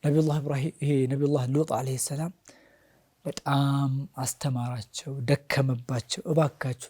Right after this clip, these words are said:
ንጹህ ሁኑ እንጂ" እያለ ገሰጻቸው። "እንደዚህ አትዝረክረኩ፣ አላህን ስብሓነሁ ወተዓላ ብቻ አምልኩ። እነዚህ የምትፈጽሟቸው ወንጀሎች በሙሉ አግባብነት የላቸውም። እባካችሁ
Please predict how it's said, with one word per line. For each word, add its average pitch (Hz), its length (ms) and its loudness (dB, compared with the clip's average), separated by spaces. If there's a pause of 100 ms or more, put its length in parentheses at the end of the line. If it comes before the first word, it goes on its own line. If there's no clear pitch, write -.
ንጹህ 220 460 6
ሁኑ 123 300 -2
እንጂ" 110 220 -6 (1400)
እያለ 170 300 8 (960)
ገሰጻቸው። 156 760 6 (880)
"እንደዚህ 220 400 10
አትዝረክረኩ፣ 143 680 2 (600)
አላህን 180 360 10
ስብሓነሁ 202 420 2
ወተዓላ 202 340 2
ብቻ 214 300 -4
አምልኩ። 160 360 4 (580)
እነዚህ 247 340 8
የምትፈጽሟቸው 220 960 2
ወንጀሎች 185 580 8
በሙሉ 170 360 8 (1080)
አግባብነት 165 760 8
የላቸውም። 120 580 0
እባካችሁ - 600 -10